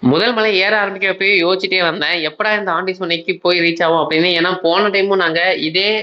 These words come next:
மாதிரி வெயில் டைம்ல தான் வந்திருந்தோம். அப்ப இதை விட வெயில் அதிகமா இருந்த மாதிரி இருந்துச்சு. அந்த டைம்ல இந்த ஆண்டி சுனைக்கு வந்து குளிச்சப்ப ரொம்பவே சூப்பரான ஒரு ஃபீலா இருந்தது. அதுவும் முதல் முறையாக வரும் பொழுது ஆண்டி சுனையில அப்பவும் ஒரு,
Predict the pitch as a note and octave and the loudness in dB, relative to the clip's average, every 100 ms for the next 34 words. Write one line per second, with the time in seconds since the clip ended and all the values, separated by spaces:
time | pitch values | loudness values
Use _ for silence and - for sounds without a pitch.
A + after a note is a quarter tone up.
0 | G#3+ D3+ D#3+ D#3+ F3+ F#3+ D#3 F3 F#3 F3 | -8 -6 -4 -2 0 0 2 0 0 0
1 | D#3+ E3 D3+ D3+ D3 F#3 F3 E3 D#3+ F#3+ | 0 0 0 2 2 0 -2 0 0 2
2 | G3 F3+ E3 F3 C#3+ E3+ F3+ E3+ D#3 D#3 | 2 2 2 0 -2 -4 -2 -2 -2 -2
3 | D3+ C#3+ C3+ D3 A#3 A#3 - - D#3 G#3+ | -2 -2 -4 -2 -2 -4 -12 -6 -4 -2
4 | A3 A3 G#3+ A3 F3+ D3+ G3+ G#3 G3 F3 | -2 -2 0 0 0 0 0 -2 0 -2
5 | F#3+ G#3 G#3 D#3 D#3+ F#3 G#3 A3 - - | 0 2 2 0 -2 0 0 0 -2 -16
6 | - _ G3+ A3+ A3 G3+ F#3 G3 G#3 C#3+ | -20 _ 0 0 -2 -4 -2 -2 0 -2
7 | D3 G3 G#3 G#3+ G3+ G3 F#3+ F#3+ F3 D#3 | 0 0 0 0 0 0 2 4 2 2
8 | F3 E3+ E3 D#3 F3+ F3+ E3 E3 G#3 A3+ | 0 2 2 0 0 -2 -4 -2 0 2
9 | G3 F#3 F#3 F#3 E3+ E3+ D#3 D3+ F3+ E3 | 2 2 2 2 2 2 2 2 2 0
10 | F#3+ G3 F#3+ E3 D#3 G3+ - - _ - | 0 -2 -2 0 0 0 -4 -14 _ -4
11 | - G3+ G#3+ F#3+ | -2 0 2 2